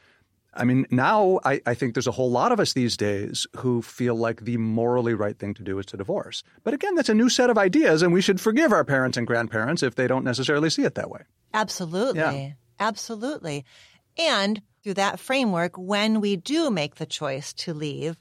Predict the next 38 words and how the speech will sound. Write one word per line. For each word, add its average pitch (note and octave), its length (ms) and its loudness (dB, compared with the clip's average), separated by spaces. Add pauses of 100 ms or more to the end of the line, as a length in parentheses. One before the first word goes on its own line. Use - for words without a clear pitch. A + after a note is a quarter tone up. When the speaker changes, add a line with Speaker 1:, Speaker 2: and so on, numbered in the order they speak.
(300)
Speaker 2:
this E3+ 220 -6
is F3+ 100 -6
where E3+ 140 0
relational D#3 420 -2
self-awareness D#3 800 -2
comes D3 480 -8
in, C3+ 380 -10 (260)
that E3 140 -4
we G3+ 140 -2
take G3+ 220 -4
ourselves F3 460 -2
with F3+ 180 -6
us. - 380 -14
Speaker 1:
Hmm. A2 160 -4 (320)
Speaker 2:
You F3 80 -4
know, D3 180 -4
we E3+ 140 0
left G3 220 0
the A3 80 2
relationship E3+ 500 0
in D#3+ 80 -2
which D#3+ 160 -4
we D#3+ 80 -4
felt D3 180 -4
like D#3 120 -8
we D3+ 100 -4
were D3 100 -2
stagnating, D#3 840 -4 (460)
but D#3+ 280 -4
then F3+ 220 2
it D#3+ 60 0
is D#3 120 -6
incumbent D#3 380 -4
upon C#3+ 240 -6
us C#3+ 320 -6
when C#3+ 320 -8
we C#3 80 -8
leave D#3 640 -2